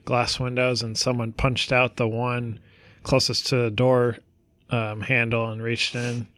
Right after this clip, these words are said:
and there's glass on the ground. So I go through,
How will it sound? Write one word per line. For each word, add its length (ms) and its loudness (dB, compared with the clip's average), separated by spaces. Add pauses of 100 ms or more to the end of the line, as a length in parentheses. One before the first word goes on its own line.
(140)
and 100 -6
there's 200 -4
glass 400 0
on 100 -4
the 80 -6
ground. 380 -2 (760)
So 100 0
I 80 6
go 180 8
through, 460 4